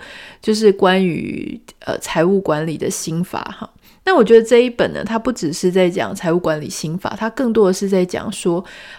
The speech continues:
我们的一些面对人生的考验，面对一些人生不同的阶段，那这一些亿万富翁哈，这个作者他所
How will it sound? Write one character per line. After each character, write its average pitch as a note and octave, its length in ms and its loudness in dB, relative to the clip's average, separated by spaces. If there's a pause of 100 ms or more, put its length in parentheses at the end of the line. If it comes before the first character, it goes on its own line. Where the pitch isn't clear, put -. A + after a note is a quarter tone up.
(140)
我 F#3+ 160 2
们 E3+ 340 -2
的 D#3+ 360 0
一 - 100 -8
些 E3 580 -2
面 F#3+ 200 0
对 F#3 160 2
人 D#3 260 -2
生 F3+ 220 -2
的 E3+ 120 -2
考 - 280 -12
验， D#3+ 260 -4
面 G3+ 220 -2
对 G3 160 2
一 - 20 2
些 E3+ 220 0
人 D#3 260 -2
生 E3 240 -2
不 F3 120 0
同 F3 180 0
的 D#3 80 -2
阶 D#3+ 260 -2
段， D#3+ 320 -2 (580)
那 A#3+ 100 2
这 D4 200 4
一 D4+ 60 8
些 B3 540 4 (320)
亿 A#3 200 2
万 F3+ 300 2
富 F3 240 -6
翁 D#3 320 -4
哈， E3 160 -4
这 C#4+ 140 2
个 C4 80 6
作 A#3+ 260 4
者 E3 160 0
他 F#3+ 240 0
所 - 460 -4